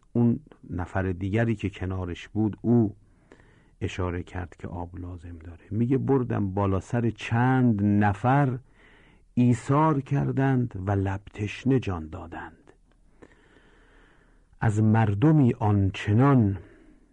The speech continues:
مردمی این چنین ساختن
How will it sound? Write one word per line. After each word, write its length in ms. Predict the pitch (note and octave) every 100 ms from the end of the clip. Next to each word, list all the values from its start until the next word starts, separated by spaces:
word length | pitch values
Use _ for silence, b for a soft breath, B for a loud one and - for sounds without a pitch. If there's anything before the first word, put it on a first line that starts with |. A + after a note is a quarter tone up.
| B -
مردمی 800 | F#2+ F#2+ F2+ F#2+ F#2+ F#2 F2 -
این 300 | G#2 F#2 F2
چنین 460 | - - F2+ F2 E2+
ساختن 1000 | - F#2+ F2+ - - A#2+ C3+ C3+ B2